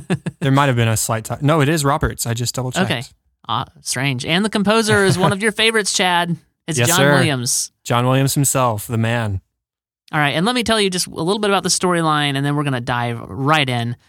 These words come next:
Speaker 2: An eight-year-old troublemaker must protect his home from a pair of burglars when he is accidentally left home alone by his family during Christmas vacation. Chad, what is your relationship with this film? You're the, you're the guest. You get to go first.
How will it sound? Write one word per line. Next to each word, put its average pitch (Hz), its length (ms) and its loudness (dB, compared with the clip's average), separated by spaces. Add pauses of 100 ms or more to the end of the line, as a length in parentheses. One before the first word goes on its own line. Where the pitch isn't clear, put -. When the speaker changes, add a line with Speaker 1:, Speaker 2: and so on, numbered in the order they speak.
(160)
Speaker 2:
An 175 220 -2
eight-year-old 220 880 2
troublemaker 135 1000 0
must 196 540 2
protect 185 580 0
his 175 220 0
home 151 480 2
from 143 120 0
a 139 100 0
pair 160 340 0
of 139 340 -2
burglars 151 680 2 (300)
when 131 140 -2
he 151 140 2
is 135 180 0
accidentally 165 560 -2
left 165 240 0
home 226 580 4
alone 156 720 2 (220)
by 165 180 2
his 190 240 2
family 131 720 0
during 139 320 2
Christmas - 720 -2
vacation. 127 720 -6 (840)
Chad, 240 240 2
what 240 160 2
is 220 140 0
your 220 240 2
relationship 170 760 0
with 147 220 -4
this 135 220 -2
film? 120 380 -4
You're 165 160 0
the, 160 120 -6
you're 190 140 4
the 165 80 0
guest. 127 340 -2
You 139 60 -2
get 135 140 -2
to 123 60 -4
go 120 120 -4
first. - 400 -8